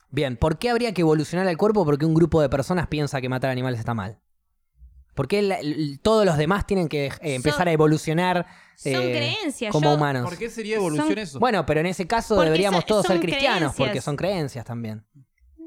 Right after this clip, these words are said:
Speaker 2: No, qué sé yo, son creencias que para mí implican violencia y, y tiene que ver m-, matar directamente. Es lo mismo que venga Hitler y, y no sé.
Speaker 1: No es lo mismo.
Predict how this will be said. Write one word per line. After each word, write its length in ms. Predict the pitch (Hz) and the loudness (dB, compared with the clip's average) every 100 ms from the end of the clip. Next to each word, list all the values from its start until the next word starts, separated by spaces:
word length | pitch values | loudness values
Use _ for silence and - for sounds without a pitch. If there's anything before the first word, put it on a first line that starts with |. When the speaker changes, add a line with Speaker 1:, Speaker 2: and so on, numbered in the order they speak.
| 370 _ _ _ _ _ | -20 _ _ _ _ _
Speaker 2:
No, 220 | 330 233 214 | -6 -6 -4
qué 120 | 302 | -6
sé 180 | - 294 | -4 -6
yo, 280 | - 220 | -4 -4
son 240 | 208 247 269 | -4 -8 -8
creencias 460 | 269 269 330 339 | -6 -6 -4 -4
que 160 | 311 220 | -4 -4
para 320 | 220 208 208 | -2 -2 -2
mí 340 | 226 269 311 269 | -4 -4 -6 -4
implican 560 | 233 226 233 247 233 | -4 -6 -6 -4 -2
violencia 800 | 226 220 233 269 320 311 - 339 339 339 - | -2 -4 -4 -6 -8 -10 -8 -6 -6 -6 -8
y, 400 | 196 202 202 - | -8 -8 -10 -12
y 120 | 208 | -14
tiene 300 | 202 247 254 | -8 -6 -6
que 100 | 240 | -6
ver 200 | 220 233 | -6 -4
m-, 280 | 233 220 214 - _ _ | -2 -4 -6 -10 _ _
matar 640 | 214 190 170 277 269 202 - _ _ _ _ | -6 -6 -4 -4 -4 -8 -18 _ _ _ _
directamente. 1040 | - 214 196 - 208 262 233 220 202 185 - _ _ _ - | -6 -4 -4 -2 0 2 2 0 -2 -6 -10 _ _ _ -12
Es 140 | 226 233 | -4 -2
lo 160 | 240 | 0
mismo 340 | 269 330 302 240 | 0 0 0 -2
que 680 | 233 226 220 220 220 220 220 | -6 -6 -6 -6 -6 -8 -6
venga 720 | 254 269 254 233 226 226 214 143 | -6 -4 -2 -2 -2 -2 -6 -8
Hitler 540 | 302 311 311 240 214 | -10 -8 -6 -6 -4
y, 300 | 214 196 202 | -4 -6 -4
y 40 | |
no 160 | 208 202 | -2 -2
sé. 400 | - 349 339 240 | -4 -4 -2 2
Speaker 1:
No 100 | 156 | 2
es 120 | 180 | 2
lo 80 | 170 | 2
mismo. 320 | 147 107 98 | 0 -4 -8